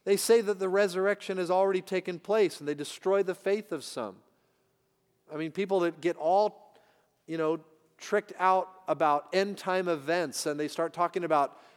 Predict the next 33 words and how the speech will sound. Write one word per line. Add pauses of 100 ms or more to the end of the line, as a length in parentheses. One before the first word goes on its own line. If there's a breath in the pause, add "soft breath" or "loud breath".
(120)
events
in, (160)
in
such
a
way
that
they
know
and
everybody
else
is
wrong,
and
they're
just, (760 soft breath)
Paul
says,
"You
can
wander
from
the
faith."
I'm
talking
about
believers. (840)
You
can
wander
off.